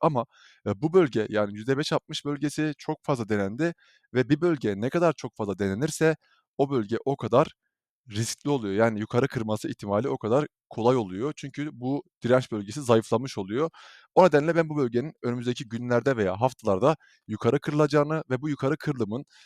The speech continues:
e, aynen şu soldaki gibi sert bir şekilde olacağını, yani yavaş yavaş değil, kırarsa sert bir mum atarak, e, kırmızı bölgeye gidebileceğini, yani yaklaşık yüzde on beş, yüzde yirmi, yüzde otuz arası. Yani benim minimum beklentim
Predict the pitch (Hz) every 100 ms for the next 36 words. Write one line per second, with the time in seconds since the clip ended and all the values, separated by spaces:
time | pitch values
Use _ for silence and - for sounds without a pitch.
0 | _ - 107 143 160 151 160 - - 127
1 | 123 139 120 95 - 151 156 - 107 107
2 | - 110 104 95 95 107 107 110 139 -
3 | 120 120 110 131 - _ _ _ - 156
4 | 123 - - 160 147 131 123 135 110 113
5 | 131 151 _ - _ - 104 104 101 139
6 | 131 131 147 117 98 127 135 117 131 120
7 | 110 98 131 127 110 123 - - 139 -
8 | 113 120 117 123 107 107 110 110 117 113
9 | 131 113 110 135 120 139 123 95 - 87
10 | _ _ - - _ - 107 107 - 131
11 | 147 147 151 127 110 - 104 - 92